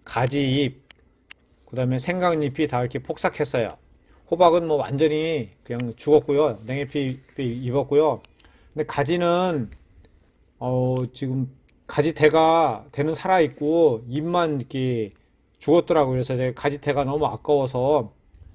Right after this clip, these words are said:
가지를 캐왔습니다. 세 개를 캐와가지고 지금 옥상 하우스에서 지금 심어놨는데, 요거 한번 가지 살려서 한번 다시 한번 싹내서 한번 그 수확을 해볼까 해서 지금 가지를,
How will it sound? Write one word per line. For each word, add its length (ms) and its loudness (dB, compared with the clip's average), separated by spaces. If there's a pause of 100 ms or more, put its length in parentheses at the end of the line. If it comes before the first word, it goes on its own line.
가지를 380 0
캐왔습니다. 680 -2
세 180 -2
개를 240 4
캐와가지고 880 0 (480)
지금 340 -8
옥상 240 -2
하우스에서 460 2
지금 500 -6 (220)
심어놨는데, 960 0 (840)
요거 200 -4
한번 180 0
가지 340 -4
살려서 840 0 (280)
한번 220 -4
다시 260 -8
한번 640 -2 (340)
싹내서 480 2
한번 540 -6
그 100 -14
수확을 360 2
해볼까 260 -2
해서 220 -4
지금 140 -8
가지를, 640 -2